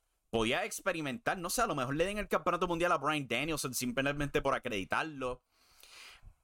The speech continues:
Pero yo creo que, pues, cualquier persona puede ganar este torneo. Cualquiera, excepto Sammy, Sammy Guevara. Yo no veo a Sammy Guevara ganando el campe-, el campeonato,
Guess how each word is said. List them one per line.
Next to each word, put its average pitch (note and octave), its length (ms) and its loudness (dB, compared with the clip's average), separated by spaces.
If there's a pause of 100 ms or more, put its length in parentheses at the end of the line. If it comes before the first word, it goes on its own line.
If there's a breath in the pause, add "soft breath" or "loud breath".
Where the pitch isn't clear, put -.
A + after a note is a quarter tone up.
(120)
Pero D3 140 2
yo C#3+ 160 -6
creo F3+ 140 -6
que, F3+ 80 -4
pues, - 840 0 (600)
cualquier D3+ 420 -2
persona E3+ 640 -2
puede B2+ 160 4
ganar A#2+ 220 0
este G#2+ 180 -4
torneo. D2+ 340 -6 (120)
Cualquiera, G#2+ 680 -4
excepto C3 380 0
Sammy, A#2 320 0
Sammy A#2 220 0
Guevara. E2+ 260 0
Yo G2+ 140 0
no C3+ 40 4
veo C#3 60 4
a C3 60 2
Sammy B2 200 -2
Guevara G2 280 2
ganando E2 260 -4
el - 80 -10
campe-, - 240 -4
el E2 160 -2
campeonato, - 420 -6